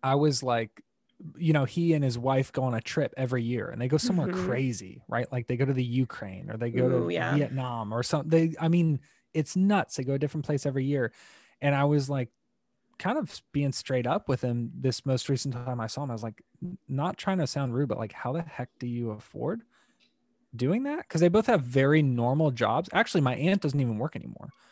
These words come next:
Speaker 1: So they have,
Speaker 2: Yeah.
Speaker 1: like, super, super normal, like, meager income. And I was like, "How do you do that?" And he pointed to, uh, my nephew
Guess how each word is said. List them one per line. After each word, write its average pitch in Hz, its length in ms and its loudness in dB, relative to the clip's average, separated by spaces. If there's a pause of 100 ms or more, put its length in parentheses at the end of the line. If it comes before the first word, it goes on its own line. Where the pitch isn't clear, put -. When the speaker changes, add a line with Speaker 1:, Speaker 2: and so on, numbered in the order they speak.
(340)
Speaker 1:
So 196 120 6
they - 20 10
have, 180 80 8
Speaker 2:
Yeah. - 20 2
Speaker 1:
like, 143 240 2
super, - 680 -2
super 175 440 -2
normal, 151 600 4
like, 131 220 -2
meager 135 320 0
income. 131 340 -4
And 127 80 -4
I - 20 -4
was 120 80 -6
like, 117 120 -6
"How 180 100 -4
do 220 60 -2
you 190 60 -4
do 185 160 0
that?" 123 220 -2 (360)
And 139 120 2
he 139 80 0
pointed 143 720 2 (400)
to, 131 560 0
uh, 117 320 -2
my 131 200 2
nephew 123 540 -4